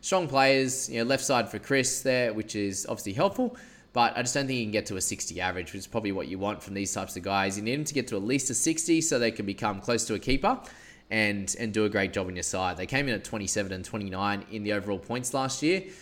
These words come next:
So, yeah, you need it to be worth it, unless you're using them as, like, a first seven rounds guy and then you're moving him at that buy.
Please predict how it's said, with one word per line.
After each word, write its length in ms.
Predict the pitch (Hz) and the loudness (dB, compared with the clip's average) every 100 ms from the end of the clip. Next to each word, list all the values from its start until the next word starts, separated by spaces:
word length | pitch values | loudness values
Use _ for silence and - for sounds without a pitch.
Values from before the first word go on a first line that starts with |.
| - - | -20 -12
So, 420 | - 127 117 113 - | 2 6 6 4 2
yeah, 140 | 113 | 2
you 120 | 98 101 | 2 2
need 180 | 131 | 0
it 100 | 131 110 | -2 -4
to 80 | |
be 60 | 107 | -2
worth 360 | 98 110 110 110 | 2 2 2 0
it, 60 | |
unless 280 | 104 120 123 | -2 0 2
you're 120 | 135 | 4
using 260 | 123 113 110 | 4 2 0
them 220 | 101 95 | -2 -2
as, 160 | 90 98 | -2 -2
like, 180 | 95 | 0
a 240 | 95 90 87 - - | 0 -2 -4 -12 -2
first 540 | 113 107 - - - | 0 2 -2 -8 -10
seven 300 | - 110 98 | -2 -2 0
rounds 320 | 98 101 117 | 0 2 2
guy 240 | 113 123 160 | 0 2 2
and 100 | 120 | 0
then 80 | 104 | -2
you're 80 | |
moving 300 | 101 101 98 | 0 -2 -2
him 260 | 95 98 95 | -4 -4 -6
at 220 | - 98 98 | -4 -4 -2
that 220 | 87 - | -6 -2
buy. 320 | 101 120 151 | 2 2 2